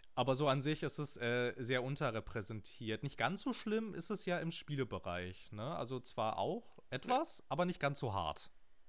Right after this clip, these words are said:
Speaker 2: Ja, da gibt's auf jeden Fall, also jetzt eben dieses Call of Cthulhu und, äh,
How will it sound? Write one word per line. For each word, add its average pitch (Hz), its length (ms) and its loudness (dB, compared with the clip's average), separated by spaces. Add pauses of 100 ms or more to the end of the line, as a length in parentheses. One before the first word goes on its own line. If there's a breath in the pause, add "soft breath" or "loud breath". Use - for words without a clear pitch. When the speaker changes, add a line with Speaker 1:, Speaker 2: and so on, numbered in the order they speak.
(1700 loud breath)
Speaker 2:
Ja, 170 200 12
da 139 100 8
gibt's 156 180 0
auf 147 120 0
jeden 170 140 2
Fall, 147 400 12
also 135 240 6
jetzt 131 180 6
eben 131 240 0
dieses 127 300 -4
Call - 160 4
of 120 100 -4
Cthulhu 147 360 0
und, 123 220 -4
äh, 110 300 8